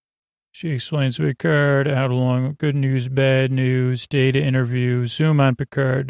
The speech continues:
Then the Enterprise goes from the top left to, to the middle of the screen. Um, so Picard, what does that say? Seat, oh, Captain's Log supplemental.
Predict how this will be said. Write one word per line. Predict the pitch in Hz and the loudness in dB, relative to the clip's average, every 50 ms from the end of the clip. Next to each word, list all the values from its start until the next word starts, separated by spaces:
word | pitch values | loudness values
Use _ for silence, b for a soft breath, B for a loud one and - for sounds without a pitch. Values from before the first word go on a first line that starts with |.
| 156 151 | -2 0
Then | 147 151 147 | 0 2 2
the | 147 143 139 147 | 2 2 2 2
Enterprise | 160 147 147 139 - 151 143 139 127 - | 2 0 0 0 2 2 2 2 0 0
goes | - 147 131 - | 0 -2 -2 -2
from | - 135 123 | -2 -4 -4
the | - | -4
top | - - 160 151 143 139 - - | -2 0 2 2 2 2 0 0
left | 147 139 135 131 127 120 - - - | 0 2 2 2 0 -2 -4 -8 -6
to, | - 139 127 | -6 -6 -6
to | - - 160 | -6 -6 -6
the | 151 | -4
middle | 135 131 135 135 127 | -2 -2 0 0 0
of | 131 131 | 0 0
the | 131 | -2
screen. | 120 - - - - 185 180 180 170 165 160 160 156 156 160 151 _ _ _ _ _ _ _ _ _ _ _ _ _ _ _ _ _ _ _ _ _ _ _ _ _ _ _ _ _ _ _ _ _ - 185 | -4 -6 -8 -6 -4 -2 0 2 2 2 2 2 2 0 -2 -4 _ _ _ _ _ _ _ _ _ _ _ _ _ _ _ _ _ _ _ _ _ _ _ _ _ _ _ _ _ _ _ _ _ -8 -4
Um, | 143 127 123 127 131 131 127 127 131 | -2 -2 0 -2 -2 -2 -4 -6 -6
so | - - - 156 139 127 | -8 -6 -4 -4 -4 -4
Picard, | - - 156 139 - 151 147 143 139 135 139 151 165 175 175 175 165 | -4 -6 -8 -2 0 0 2 2 0 -2 -4 -6 -8 -8 -6 -6 -6
what | 139 151 | -6 -4
does | 156 143 | -4 -4
that | 139 143 143 - | -4 -4 -6 -6
say? | - - 156 147 | -8 -10 -10 -10
Seat, | 131 - - - 170 160 147 156 - - - - - _ _ _ - 170 | -10 -10 -12 -10 -8 -8 -8 -8 -10 -14 -20 -20 -20 _ _ _ -6 -4
oh, | 147 127 113 - | -4 -4 -4 -4
Captain's | - 151 147 135 135 127 - 147 131 120 | -2 0 0 0 0 -2 -4 -6 -6 -4
Log | 135 135 135 131 127 - | -2 -2 -2 -2 -4 -6
supplemental. | - - - 147 131 - - 151 139 143 147 160 165 151 147 147 147 143 139 135 135 127 123 | -8 -6 -4 -4 -4 -4 -6 -8 -6 -4 -2 -2 0 0 2 2 2 2 2 2 0 -2 -4